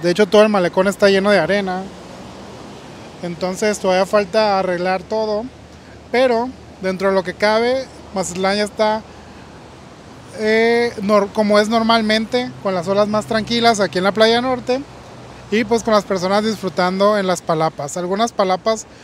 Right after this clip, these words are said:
sufrieron destrozos, pero aún así están trabajando, entonces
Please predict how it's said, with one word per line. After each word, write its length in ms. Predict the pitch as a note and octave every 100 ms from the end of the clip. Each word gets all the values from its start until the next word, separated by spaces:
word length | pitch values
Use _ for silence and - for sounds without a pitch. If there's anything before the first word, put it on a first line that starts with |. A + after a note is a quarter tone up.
| - -
sufrieron 300 | F#3 F3 G#3
destrozos, 560 | A3 F3+ G#3 A3+ B3+ A#3+
pero 220 | G#3+ G3
aún 80 | G3+
así 160 | G#3 G#3
están 240 | G3 G#3
trabajando, 580 | G#3+ G3 F3 G3 G#3+ A3+
entonces 540 | G#3 F#3+ F#3+ G3+ G3